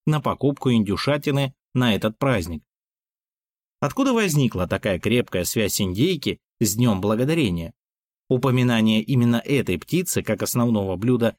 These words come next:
на праздничном столе можно найти уже в описаниях начала девятнадцатого века. Однако считается, что официально эта традиция началась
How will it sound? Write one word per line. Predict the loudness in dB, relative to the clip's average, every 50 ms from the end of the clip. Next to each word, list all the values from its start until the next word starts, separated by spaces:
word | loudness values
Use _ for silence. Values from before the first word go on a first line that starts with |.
| _ _ -2
на | 0 0 0
праздничном | 0 0 0 0 0 -2 -2 -4 -6 -4 -6 -6 -6
столе | -6 -6 -4 -2 0 0 0 -2 _ _ _ _ _ _ -2
можно | 0 0 2 2 2
найти | 2 2 2 0 0 -2 -2 -2 -4 _ _ _ _ -2
уже | 2 2 2 2 2 2 2
в | 0
описаниях | 0 -2 -2 -2 -2 -2 0 0 0 0 -2 -2 -2
начала | -2 -2 -2 -2 -2 0 2 2 2
девятнадцатого | 2 0 0 -2 -2 -2 -4 -4 -4 -6 -6 -2 -2 -2 0
века. | 0 0 -2 -2 -4 -8 -14 _ _ _ _ _ _ _ _ -4
Однако | -2 0 0 0 0 0 -2
считается, | 0 0 0 0 0 0 0 0 0 -2 -2
что | 0 0 0
официально | 0 0 -2 -4 -4 -2 0 0 0 2 0 -2 -2 -2
эта | -2 -2 -2 -4 -6
традиция | -4 -4 -4 -2 -2 -2 -2 -2 -2 -4 -4 -6 -6 _ _ _ -4
началась | -2 0 0 0 0 0 0 0 0 -2 -4